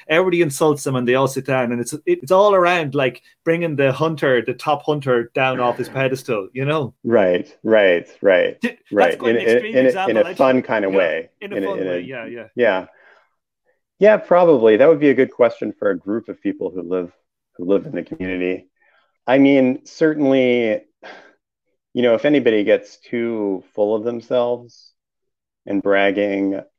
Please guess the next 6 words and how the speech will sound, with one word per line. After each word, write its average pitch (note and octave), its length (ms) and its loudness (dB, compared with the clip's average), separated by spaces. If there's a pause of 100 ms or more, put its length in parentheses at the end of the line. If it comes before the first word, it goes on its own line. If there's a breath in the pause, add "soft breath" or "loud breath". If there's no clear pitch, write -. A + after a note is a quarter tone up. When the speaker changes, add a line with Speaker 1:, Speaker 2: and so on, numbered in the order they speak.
(400)
Speaker 2:
you're, A2 400 -2
you're G#2 180 0
probably G2 520 0
gonna F2 200 -4
get D#2+ 220 -4
teased. E2 640 -10